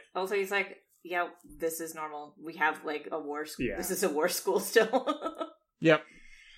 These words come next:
Speaker 3: They're gonna fight each
Speaker 2: they
Speaker 3: other.
Speaker 2: provide this fighting, <laughs> this
Speaker 1: Yeah.
Speaker 2: on-campus arena.
Speaker 1: Mm-hmm. You can't, be-, I mean, you can be like, "Don't use it when you're not supposed to," but it's like, well,
Speaker 2: Yeah.
Speaker 1: you're both fine.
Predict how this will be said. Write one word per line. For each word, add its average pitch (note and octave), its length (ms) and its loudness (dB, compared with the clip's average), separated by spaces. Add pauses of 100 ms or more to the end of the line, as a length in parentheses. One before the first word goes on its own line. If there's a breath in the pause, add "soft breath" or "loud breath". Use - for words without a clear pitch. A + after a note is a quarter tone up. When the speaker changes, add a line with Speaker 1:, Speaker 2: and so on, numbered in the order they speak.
Speaker 3:
They're A3+ 200 12
gonna C4 160 8
fight A#3 180 10
each C#3 80 6
Speaker 2:
they C#3+ 120 10
Speaker 3:
other. - 60 2
Speaker 2:
provide C#3 560 8
this C3+ 220 6
fighting, C#3 720 6
<laughs> - 60 -20
this G3 240 12
Speaker 1:
Yeah. - 260 8
Speaker 2:
on-campus D#3+ 920 12
arena. C#3 680 4
Speaker 1:
Mm-hmm. F3 320 -10 (460)
You F#3 120 -10
can't, F3 240 -8
be-, E3+ 60 -6 (120)
I F3+ 100 2
mean, D#3+ 260 -2
you E3+ 100 -4
can F3 140 -6
be E3+ 100 0
like, D#3+ 300 0
"Don't D#3+ 200 -4
use E3 200 -6
it D#3 180 -2 (300)
when D#3+ 200 -8
you're D3 120 -4
not - 240 -2
supposed - 480 -8
to," - 320 -10
but - 100 -2
it's - 80 -12
like, E3 220 -2
well, G3 260 2
Speaker 2:
Yeah. F#3+ 60 -4
Speaker 1:
you're F#3+ 100 -2
both G#3 220 -6
fine. D3+ 540 -2